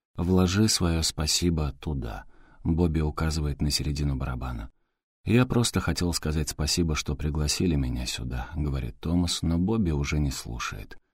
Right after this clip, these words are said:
Он разговаривает с кем-то из барабанщиков. Бобби такой: «Вроде как с тобой», а в следующее мгновение исчезает. Он не думает обо всем этом как о личном одолжении, ему просто нужен барабанщик.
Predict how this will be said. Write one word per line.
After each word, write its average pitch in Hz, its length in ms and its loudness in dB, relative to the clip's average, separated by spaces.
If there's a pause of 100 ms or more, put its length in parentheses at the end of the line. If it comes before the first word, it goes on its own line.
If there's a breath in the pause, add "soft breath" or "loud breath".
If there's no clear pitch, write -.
(360)
Он 110 160 6
разговаривает 101 680 4
с - 80 0
кем-то 95 320 0
из 80 100 -2
барабанщиков. 76 720 -2 (320)
Бобби 87 380 0
такой: 67 520 -4 (480 loud breath)
«Вроде 104 460 4
как 92 220 -2
с - 100 -4
тобой», 95 380 2
а 71 60 2
в - 60 -6
следующее 85 640 0
мгновение 76 680 2
исчезает. 69 680 -6 (440)
Он 110 180 10
не 117 80 12
думает 113 420 10
обо 80 160 2
всем 92 380 2
этом 90 260 0
как 73 240 -4
о 80 60 0
личном 76 460 0
одолжении, 73 720 -2
ему 107 300 4
просто 120 400 -2
нужен 78 420 0
барабанщик. 62 760 -6